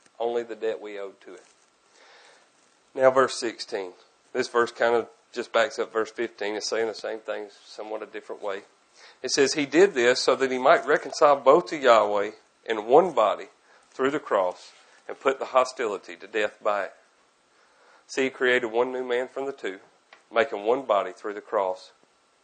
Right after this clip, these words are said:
all through his Son. Nothing more. Nothing more.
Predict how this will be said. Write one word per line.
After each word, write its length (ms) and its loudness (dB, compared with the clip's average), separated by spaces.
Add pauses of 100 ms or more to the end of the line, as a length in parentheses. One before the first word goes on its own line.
(100)
all 560 2 (340)
through 380 -12 (240)
his 240 -14
Son. 520 -14
Nothing 280 -14
more. 200 -14 (800)
Nothing 300 -12
more. 200 -8